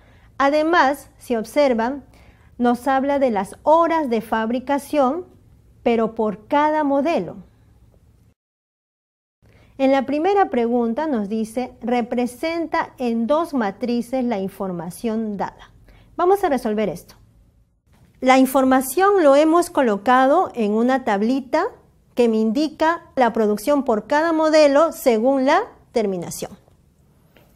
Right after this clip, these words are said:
Eso está indicado en el ejercicio. Pero si me piden una matriz, una matriz no es una tablita, sino es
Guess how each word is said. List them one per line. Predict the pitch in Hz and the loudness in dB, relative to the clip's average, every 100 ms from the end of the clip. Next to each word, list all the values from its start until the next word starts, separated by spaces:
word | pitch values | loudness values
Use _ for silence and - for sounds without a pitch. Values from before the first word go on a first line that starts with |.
| _ _ | _ _
Eso | 240 302 | -6 -4
está | 285 | 0
indicado | 226 220 226 208 202 | 0 0 0 -2 0
en | |
el | 220 | -2
ejercicio. | 233 262 349 311 - _ _ _ _ _ _ _ _ - - | -2 -4 -6 -8 -10 _ _ _ _ _ _ _ _ -20 2
Pero | 262 262 | 6 6
si | 262 | 6
me | 277 277 | 2 4
piden | 370 440 415 | 4 6 6
una | 349 | 6
matriz, | 269 220 240 269 - - | 2 2 0 -2 -6 -4
una | 415 480 | 0 2
matriz | 285 240 269 294 - - - - | 2 2 -2 -4 -6 -20 -12 0
no | 262 269 | 4 4
es | 285 302 | 4 2
una | 269 | 0
tablita, | 262 240 349 381 190 | 2 0 0 0 -4
sino | 190 226 233 294 - - | -2 2 2 2 0 -2
es | 247 254 | -2 -2